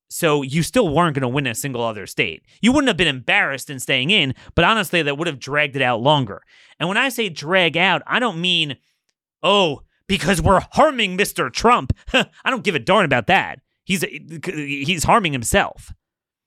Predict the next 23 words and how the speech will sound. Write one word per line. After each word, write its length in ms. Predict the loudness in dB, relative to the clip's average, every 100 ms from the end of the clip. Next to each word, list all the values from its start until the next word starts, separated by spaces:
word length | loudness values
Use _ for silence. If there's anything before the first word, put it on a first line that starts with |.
| _ _ _ _ _ _ _ _ _ _ _ _ _ _ _ _ -6
It's 180 | -6 -6
for 360 | -4 -2 -4 _ _ _ _ -4
our 320 | 0 4 4
movement. 560 | 4 4 4 2 -2 -4 _ _ _
We 140 | -8 -6
need 180 | -6 -8
to 100 | -8
retain 800 | -8 -8 -8 -2 0 2 2 0 _ _
the 120 | -8
one 520 | -8 -2 2 4 4 0
voice 480 | -4 -2 -2 -2 -4
we 140 | -4
have. 520 | -2 -4 -6 -8 -18 -20 _ _ _ _
We 120 | -2
cannot 560 | 0 0 2 2 0 -2 _ _ _
let 300 | -4 -2 -2
that 260 | -2 -4 -2
go, 260 | 0 0 0
and 120 | -2
we 60 |
have 100 | -2
an 60 | -2
obligation 840 | -8 -8 -8 -4 -4 -4 -14 -16